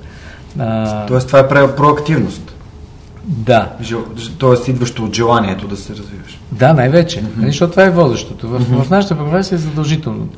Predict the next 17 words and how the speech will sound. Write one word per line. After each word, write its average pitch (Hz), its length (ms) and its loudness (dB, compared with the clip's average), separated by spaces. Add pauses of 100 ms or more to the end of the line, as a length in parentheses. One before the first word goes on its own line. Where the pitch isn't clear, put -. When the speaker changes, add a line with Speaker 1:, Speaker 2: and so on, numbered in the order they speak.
(140)
Speaker 1:
Човек 190 240 0
загуби 165 340 -2
ли 147 100 0
желание, 165 580 0 (440)
пътищата 180 500 -2
са 165 160 -2
два. 143 320 0 (1080)
Или 185 220 2
сваля 139 360 2
нивото 120 460 -2
Speaker 2:
Мгм. - 920 -12 (160)
Speaker 1:
и 156 80 0
напуска, 156 760 -4 (840)
или 226 520 -2 (320)
застава 165 640 2
в - 80 -8
междинната 135 880 0